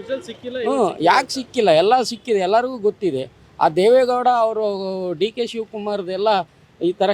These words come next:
Speaker 2: ಕಿಡ್ನಾಪ್ ಮಾಡಿ ಆಸ್ತಿ ಬರ್ಸ್ಕೊಂಡು ಅಂತ ಹೇಳಾದ್ಮೇಲೆ ಈಗ ಅವನು ಇದನ್ನ ಬಿಟ್ಟಿರೋದು. ಮೊದಲೇನೆ ಬಿಡ್ಬೇಕಾಗಿತ್ತಲ್ಲ, ಇಷ್ಟ್ ದಿನ ಯಾಕೆ ಸುಮ್ನೆ ಇದ್ರು? ಎಲ್ರೂ ಕಳ್ರೇನೆ, ಯಾರೇನು ಇದು ಇಲ್ಲ, ಎಲ್ಲಾರ್ದು ತಪ್ಪೇನೆ.
Speaker 1: So, ಇವರಿಂದ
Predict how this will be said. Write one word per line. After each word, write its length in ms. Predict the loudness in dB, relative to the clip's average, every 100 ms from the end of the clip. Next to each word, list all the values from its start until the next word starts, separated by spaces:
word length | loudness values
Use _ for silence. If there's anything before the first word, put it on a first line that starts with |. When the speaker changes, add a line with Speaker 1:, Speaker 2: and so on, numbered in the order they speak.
| -2
Speaker 2:
ಕಿಡ್ನಾಪ್ 360 | -6 -4 -4 -4
ಮಾಡಿ 200 | 0 4 4 4 0 0
ಆಸ್ತಿ 220 | 0 -2 -6
ಬರ್ಸ್ಕೊಂಡು 360 | -6 -8 -6 -4 -4
ಅಂತ 120 | -4 -2 4
ಹೇಳಾದ್ಮೇಲೆ 640 | 4 4 2 -2 0 0 0 -8 _ _ _ 0
ಈಗ 280 | 4 6 6 6
ಅವನು 240 | 6 4 4 4 2
ಇದನ್ನ 280 | 2 2 2 0
ಬಿಟ್ಟಿರೋದು. 500 | 2 4 4 2 -2 -4 -2
ಮೊದಲೇನೆ 320 | 0 0 0 2
ಬಿಡ್ಬೇಕಾಗಿತ್ತಲ್ಲ, 760 | 2 2 2 0 0 -2 -2 -4 _ _ -10
ಇಷ್ಟ್ 140 | -8 -6
ದಿನ 100 | -2
ಯಾಕೆ 140 | -2 -2
ಸುಮ್ನೆ 180 | -4 0 -2
ಇದ್ರು? 240 | 0 -2 -4 _ _ _ -2
ಎಲ್ರೂ 300 | 2 4 2 2
ಕಳ್ರೇನೆ, 420 | 4 4 2 0 -6 _ _ _ -4
ಯಾರೇನು 360 | -2 0 0 -2
ಇದು 100 | 0 -2
ಇಲ್ಲ, 120 | -2 -8 _ _ -20 -20 -20 _ _ -2 4
ಎಲ್ಲಾರ್ದು 320 | 6 6 2 2
ತಪ್ಪೇನೆ. 360 | 0 0 -2 -4 -8
Speaker 1:
So, 40 | -10
ಇವರಿಂದ 280 | -8 -8